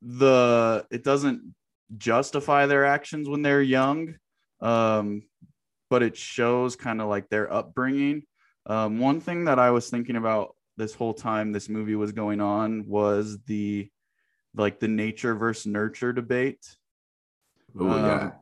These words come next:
Speaker 1: because Noodles, he, at a young age, he becomes fond of, um, Deborah.
Speaker 2: The
Speaker 1: And
Speaker 2: ladies.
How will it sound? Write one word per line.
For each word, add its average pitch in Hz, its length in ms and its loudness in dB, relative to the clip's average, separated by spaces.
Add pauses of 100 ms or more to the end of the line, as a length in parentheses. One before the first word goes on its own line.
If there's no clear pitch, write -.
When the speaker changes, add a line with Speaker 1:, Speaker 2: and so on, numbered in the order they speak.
(260)
Speaker 1:
because 113 960 -2 (840)
Noodles, 139 1040 0
he, 135 640 0 (580)
at 151 140 2
a 151 40 2
young 135 260 2
age, 117 380 0
he 113 300 -4
becomes 107 480 -8
fond 107 520 0
of, 101 600 -2 (280)
um, 90 500 -8
Deborah. 107 460 -2 (1500)
Speaker 2:
The 82 80 2
Speaker 1:
And 76 80 -2
Speaker 2:
ladies. - 540 0